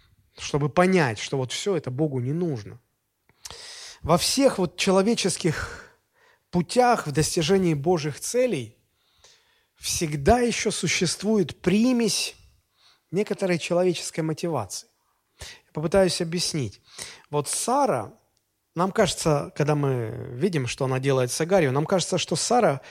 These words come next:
пытается помочь Богу достигнуть Божьих целей, ну, чтобы наследник родился.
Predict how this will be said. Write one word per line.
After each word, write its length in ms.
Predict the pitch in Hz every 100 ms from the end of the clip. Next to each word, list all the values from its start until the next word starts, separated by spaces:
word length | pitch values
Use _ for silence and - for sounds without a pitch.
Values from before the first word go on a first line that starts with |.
| -
пытается 460 | - - 220 180 170
помочь 400 | 196 190 175 135
Богу 540 | 131 214 262 170 117 - - - _
достигнуть 600 | 135 151 - 208 190 165 -
Божьих 480 | 139 160 147 143 -
целей, 440 | - 113 90 - _ _ _ _ _ -
ну, 100 | 165
чтобы 240 | - 131 123
наследник 440 | 131 123 107 101
родился. 440 | 110 104 107 -